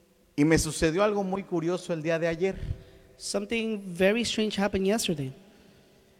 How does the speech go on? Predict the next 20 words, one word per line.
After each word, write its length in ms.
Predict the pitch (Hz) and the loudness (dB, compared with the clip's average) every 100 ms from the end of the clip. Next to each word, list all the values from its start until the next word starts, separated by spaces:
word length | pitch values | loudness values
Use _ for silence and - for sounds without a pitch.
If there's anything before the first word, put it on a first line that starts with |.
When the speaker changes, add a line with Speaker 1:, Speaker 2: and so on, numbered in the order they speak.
| _ _ _ - | _ _ _ -4
Speaker 1:
Eh, 140 | 117 | -2
tengo 380 | 107 170 175 185 | 0 -2 0 2
la 120 | 156 | 4
bendición 760 | 135 123 117 110 - 151 160 147 | 2 0 -4 -8 -4 -2 -2 -4
que 380 | 117 107 104 - | -4 -2 -4 -6
continuamente 1000 | 120 107 139 156 160 123 98 85 - 143 - - - 165 | -8 -6 -6 -4 -2 0 -2 -2 -6 -10 -10 -20 -16 -8
Speaker 2:
I 80 | |
have 180 | 165 185 | -6 -4
the 80 | 185 | -4
blessing 480 | 165 170 175 190 190 | 0 2 2 0 -2
that 160 | 175 | -4
continuously 800 | - 147 - 233 214 160 175 175 - - - - | -4 -4 -2 0 0 0 0 -2 -4 -18 -14 0
Speaker 1:
el 140 | 117 | 4
hermano 460 | 127 131 147 160 151 | 4 4 2 2 2
Lalo 440 | 139 143 147 151 | 2 2 0 -4
me 180 | 147 120 | -4 -4
invita 760 | 110 104 120 120 135 120 113 - | -4 -2 -4 -4 -2 -2 -4 -8
a 160 | 104 | -8
comer 360 | - 104 110 113 | -6 -2 -2 -2
menudo. 440 | 120 131 160 131 | -4 -4 -6 -8